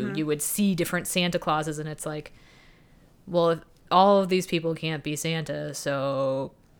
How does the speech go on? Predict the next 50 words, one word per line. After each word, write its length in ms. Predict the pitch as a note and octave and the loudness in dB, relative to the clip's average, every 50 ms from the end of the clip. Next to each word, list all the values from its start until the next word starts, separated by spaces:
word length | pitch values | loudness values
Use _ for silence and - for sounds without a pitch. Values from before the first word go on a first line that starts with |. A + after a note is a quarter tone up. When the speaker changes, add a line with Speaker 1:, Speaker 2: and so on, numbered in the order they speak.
| - _ - | -20 _ -6
Speaker 2:
probably 540 | - - G3 F3 F3 E3 D#3 - E3 D3+ D3+ | 0 4 4 4 4 4 0 0 0 0 0
none 280 | E3 E3 E3+ E3+ E3+ | 0 0 0 2 0
of 100 | D#3+ C#3+ | 0 0
them 160 | D#3 C#3+ C#3+ C#3 | -2 -4 -2 -2
are, 260 | C#3 C3+ C#3 D3 D3 | -2 0 0 0 2
which 220 | - A3 A3 - | 4 4 4 4
would 80 | C#4+ C4+ | 4 2
make 200 | D4 E4 E4 - | 2 2 0 0
sense 320 | - - C4 A#3 - - | -2 -4 -4 -4 -4 -4
too, 200 | - - A3+ G#3+ | -4 -4 -4 -6
'cause 260 | - - - - - - - - | -6 -8 -12 -14 -14 -16 -14 -12
let's 140 | - D#4 - | -10 -10 -8
be 100 | - G4+ | -6 -6
fucking 380 | F#4 - D#4+ - - A#3+ G#3 G3 | -6 -6 -8 -6 -6 -4 -4 -2
real. 280 | G3+ G3+ F3+ - - - - - - - - - - - | 0 0 0 -2 -4 -8 -14 -20 -20 -20 -20 -16 -4 0
It's 180 | - D4 - - | 0 0 2 2
the 180 | - G4+ D4+ - - - | 0 0 -2 -2 -2 2
busiest 560 | G3 F#3+ F#3+ A#3+ B3 B3 C4 C#4 - - - | 2 4 4 4 4 4 4 4 2 0 -4
time 360 | - - F#3+ F#3 F#3+ G3+ G#3 | -2 0 2 4 4 4 2
of 160 | G#3 F#3+ E3+ E3 | 2 0 0 0
the 80 | E3 | 0
year, 560 | E3 D#3 D#3 D3+ - - G#3+ B3+ D#4+ F4 - - - - - - - - - | -2 -2 -2 -2 -2 0 0 0 -2 -2 -6 -12 -20 -20 -20 -20 -20 -8 -2
and 200 | - F#3+ F#3 E3+ | 0 2 2 2
he's 220 | D#3 F#3 F3+ - | 0 0 0 0
just 240 | - G#3+ G#3+ - - | 0 0 -2 0 2
gonna 160 | G3+ G3+ F#3+ F3 | 2 2 2 4
go 240 | - F3+ E3 F3 F3+ | 4 4 4 4 4
and, 120 | F#3 E3 | 2 2
like, 200 | E3 D#3+ C#3+ - - | 0 -2 -2 -4 -6
sit 360 | - - - - - F#3 - | -6 -4 -2 0 0 -2 -2
in 100 | D#3 D#3 | -2 -4
a 80 | D3+ C#3+ | -4 -2
chair 440 | - - - - C#3 C3+ - E3 F3+ | 0 0 0 0 0 2 2 2 4
for 160 | - - - | 4 4 4
eight 180 | - A#3 B3+ B3 | 6 6 6 8
hours 300 | B3 C4 C4+ C#4 C#4 D4+ | 8 8 8 6 4 4
a 60 | D4+ | 4
day? 340 | D#4 D#4 D#4+ D#4+ E4+ D#4+ - - - - - _ _ - - - - - - - - - | 4 4 4 4 2 0 -4 -12 -20 -20 -20 _ _ -20 -20 -20 -20 -18 -16 -18 -8 -2
Speaker 1:
But 160 | - G3+ F3 E3+ | 0 0 0 2
ki-, 60 | F#3 | 2
Speaker 2:
Really? 380 | G3 G3 G3+ A3 B3+ C#4 E4 F#4+ | 4 4 6 6 4 4 4 2
Speaker 1:
but 140 | G4 A4+ - | 0 -2 0
kids 280 | - B4+ A#4 A4+ E4 | 0 0 0 0 2
don't 260 | C#4 B3 A3 G3 F#3+ | 4 4 4 4 2
know. 380 | F3+ F3 F3 F3 F3 F3+ F#3 G3 | 2 2 4 4 4 4 4 4
I 80 | A3+ C#4 | 4 6
mean, 160 | D4+ E4 E4 E4+ | 6 6 6 4
like, 160 | E4+ F4 E4 | 4 2 2
they're 120 | G4+ G4+ | 2 0
just, 380 | G4+ G#4+ G4 - - - - | 2 0 -2 -2 -6 -10 -10